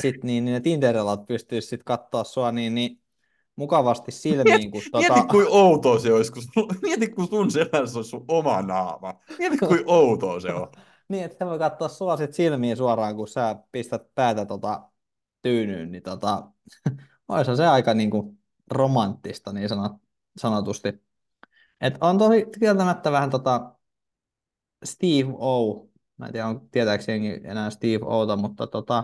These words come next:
Speaker 2: Mut hänelläkin oma naama, mut hä-, hänhän
Speaker 1: On.
Speaker 2: nyt on niinku sekasin. Et siis an-, anteeksi annettakoon hänelle.
Speaker 1: Juu, siis eikö se ollut joku veto tai muuta vastaavaa, et ehkä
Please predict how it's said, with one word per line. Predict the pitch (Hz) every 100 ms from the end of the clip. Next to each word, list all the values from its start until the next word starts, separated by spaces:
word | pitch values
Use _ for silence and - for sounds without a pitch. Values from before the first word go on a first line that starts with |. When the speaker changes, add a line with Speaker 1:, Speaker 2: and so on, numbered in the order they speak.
| -
Speaker 2:
Mut | 143
hänelläkin | 208 185 104 95
oma | 95 87
naama, | 85 80 78
mut | 107 107 -
hä-, | 113 117 117
hänhän | - 139 139 113 107
Speaker 1:
On. |
Speaker 2:
nyt | 107
on | 113 110
niinku | 110 113
sekasin. | 135 123 95 80 80 - _ _
Et | - -
siis | 98 87 - - _ _ _ _ - 113 - - _ -
an-, | 113 113 107
anteeksi | 123 120 127 - 92
annettakoon | 92 92 98 95 92
hänelle. | 95 85 - - _ _ _ _ - 143
Speaker 1:
Juu, | 156 165 117
siis | 110 113
eikö | 117 117
se | 127
ollut | 123
joku | 127 135
veto | 139 139 123
tai | 92 90
muuta | 101 92
vastaavaa, | 82 104 - 98 104 95 101
et | 123
ehkä | 120 -